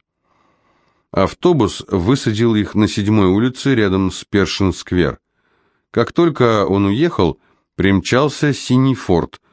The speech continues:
грохоча блэк металлом из колонок. Куп не знал группы, но узнал стиль, потому что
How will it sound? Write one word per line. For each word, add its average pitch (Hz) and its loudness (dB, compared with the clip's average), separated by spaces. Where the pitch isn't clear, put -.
грохоча 92 0
блэк 85 -2
металлом 92 0
из - -8
колонок. 87 -2
Куп 120 -2
не 110 2
знал 104 0
группы, 92 0
но 92 2
узнал 98 0
стиль, 127 -2
потому 92 2
что 90 -2